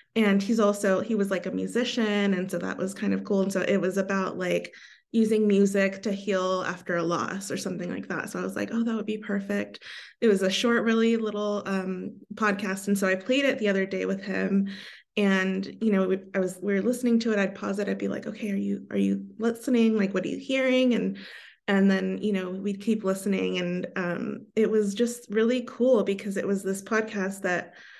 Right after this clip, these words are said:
I felt like I connected with him through. And it was kind of like this man talking about the loss of his mother, and then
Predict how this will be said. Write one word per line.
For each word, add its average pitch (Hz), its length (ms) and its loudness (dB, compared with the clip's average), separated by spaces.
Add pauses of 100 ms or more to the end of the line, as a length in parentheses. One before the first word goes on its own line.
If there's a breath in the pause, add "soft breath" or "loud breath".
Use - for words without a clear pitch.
(200 loud breath)
I 214 60 -2
felt 196 220 0
like 220 180 2
I 208 80 2
connected 202 560 0
with 233 200 -2
him 262 220 -2
through. 277 440 2
And 214 180 2
it - 100 -4
was 175 160 -2
kind 190 240 -4
of 190 140 0
like 175 420 -2 (540 loud breath)
this 208 200 2
man 196 220 4
talking 196 320 0
about 180 240 0
the 196 100 -4
loss 180 300 -2
of 190 120 -6
his 170 480 -2 (220)
mother, 226 580 4
and 196 200 0
then 175 260 -4